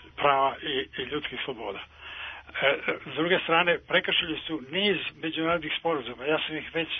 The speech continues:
napred pomenuo, i, e, keps, e, i, e,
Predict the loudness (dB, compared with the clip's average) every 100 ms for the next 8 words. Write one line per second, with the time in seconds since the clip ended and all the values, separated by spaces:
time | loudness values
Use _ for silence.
0 | -2 -2 -4 -8 -2 4 4 2 -10 -14
1 | -10 -10 -10 -12 -2 2 4 2 -4 -10
2 | 0 2 2 -4 0 4 4 2 -8 -10
3 | _ -20 -20 -20 -20 -20 -18 -4 0 2
4 | 0 -6 0 6 6 4 -2 -8 -12 -4
5 | 2 2 2